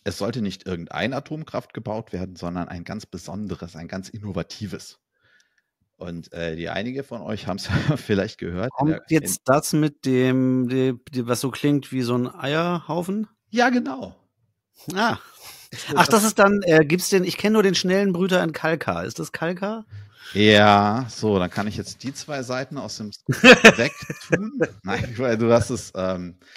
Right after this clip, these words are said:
Speaker 1: du hast ihn, du hast ihn erkannt. Ich hab's auch vielleicht ein bisschen, bisschen eierig, äh, eingeleitet. Vielleicht bist du deshalb
Speaker 2: Hm.
Speaker 1: auf den schnellen Brüter gekommen. Genau. Und ähnlich wie in der Godzilla-Folge, wir, wir, da, die das ge-, die Leute, die das gehört haben, wissen, wie gut ich ungefähr mit Kernkraft bin,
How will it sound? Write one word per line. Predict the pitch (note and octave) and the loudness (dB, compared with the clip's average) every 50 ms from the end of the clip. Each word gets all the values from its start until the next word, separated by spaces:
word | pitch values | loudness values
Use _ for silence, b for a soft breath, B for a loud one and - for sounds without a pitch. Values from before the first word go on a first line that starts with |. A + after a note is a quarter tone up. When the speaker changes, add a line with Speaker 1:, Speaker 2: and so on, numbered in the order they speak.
| B B B B - | B B B B -8
Speaker 1:
du | F#2+ | -6
hast | A2 A#2+ - | -6 -6 -6
ihn, | C3 G#2+ G#2+ G#2+ G#2 F#2+ | -6 -6 -6 -6 -6 -8
du | F#2 F2+ | -10 -10
hast | G#2 G#2 - - | -10 -12 -12 -14
ihn | F2+ F#2+ | -14 -14
erkannt. | - - - - A#2 G2+ D#2+ C2+ | -14 -14 -10 -8 -8 -8 -8 -12
Ich | E2+ | -14
hab's | E2+ D#2+ - | -14 -14 -14
auch | D#2+ D#2 F2+ E2 | -14 -14 -14 -16
vielleicht | - - F2+ F2 - - | -12 -12 -12 -12 -10 -12
ein | F2 | -10
bisschen, | D#2+ F2+ - - E2+ E2+ - B B B B B B | -10 -10 -10 -10 -12 -12 -14 B B B B B B
bisschen | - E2+ - F#2+ - | -14 -8 -8 -8 -6
eierig, | - E2+ F#2+ G2 F#2 F2 F2+ F#2+ - - - _ | -4 -4 -4 -4 -4 -4 -6 -10 -12 -16 -20 _
äh, | F2+ E2 E2+ E2 E2+ E2 E2+ E2 E2 | -16 -14 -12 -12 -12 -12 -12 -12 -12
eingeleitet. | C#2 D#2+ A2+ E3 G3+ A#2+ E2+ D#2+ D#2 - A2 G#2+ | -10 -10 -8 -6 -6 -6 -6 -6 -8 -10 -12 -14
Vielleicht | - F2+ E2+ - | -12 -14 -16 -14
bist | - F#2+ - | -12 -12 -10
du | F#2+ | -8
deshalb | G2 F#2+ - - E2 | -8 -6 -6 -6 -6
Speaker 2:
Hm. | D#2+ | -6
Speaker 1:
auf | E2+ | -8
den | F#2 F2+ F#2 | -8 -10 -10
schnellen | - F#2 F#2 F#2 F2+ F2 | -8 -6 -6 -6 -6 -8
Brüter | F#2 G#2 A#2+ A#2 B2 F#2+ | -6 -6 -4 -2 -2 -4
gekommen. | F2 F2 - - F#2 F#2 F2+ | -4 -6 -10 -10 -10 -8 -6
Genau. | F#2+ F2+ G2+ F#2 - B B B B B B B B B B B B B B _ _ _ _ _ - | -6 -4 -4 -6 -6 B B B B B B B B B B B B B B _ _ _ _ _ -8
Und | A#2 A#2 - | -6 -2 0
ähnlich | A2+ A#2+ D3 C#3+ - | 2 2 2 0 -2
wie | B2 B2+ | -2 -4
in | A2+ | -2
der | G#2+ G2+ | -2 -4
Godzilla-Folge, | G#2 G#2 F#2+ - C3+ C3+ B2 G2 - - F#2 F2 G2+ A#2+ A#2 | -6 -8 -4 -2 0 0 0 0 -2 -4 -6 -6 -4 -6 -4
wir, | F#2+ F#2+ F#2+ - | -6 -6 -6 -6
wir, | - G2+ F#2+ | -8 -10 -8
da, | F2+ G2 F#2+ | -8 -8 -10
die | G2 - F2+ F#2 F#2+ G2 | -10 -12 -10 -8 -6 -6
das | G2+ F#2+ - | -6 -6 -6
ge-, | - G#2 - | -8 -8 -8
die | - F#2 F#2+ F#2 | -8 -10 -10 -8
Leute, | F#2+ G2 G2 G2+ | -8 -8 -8 -8
die | F#2 G2 F#2 | -10 -10 -10
das | - G2 - - | -10 -12 -12 -10
gehört | A2 G2 F#2+ G2 G2 G2 | -12 -10 -10 -10 -10 -10
haben, | F#2+ E2+ E2+ F2 G2+ | -10 -12 -12 -14 -16
wissen, | G2 - A2 F#2+ F2 | -16 -14 -12 -12 -12
wie | F#2+ | -12
gut | F#2 G#2 A#2+ B2 | -12 -10 -10 -10
ich | A2+ G#2+ G#2 | -10 -10 -8
ungefähr | G#2 G#2 G2+ G2+ - - F#2+ F#2+ F#2+ - | -8 -6 -6 -6 -6 -6 -6 -6 -6 -8
mit | F#2 G2 F#2+ _ - _ | -10 -14 -14 _ -20 _
Kernkraft | - - E2+ G#2 - - - - D2 - - _ _ _ | -12 -10 -10 -10 -12 -16 -20 -20 -20 -20 -20 _ _ _
bin, | F2 E2 G#2+ C#3+ | -14 -14 -14 -14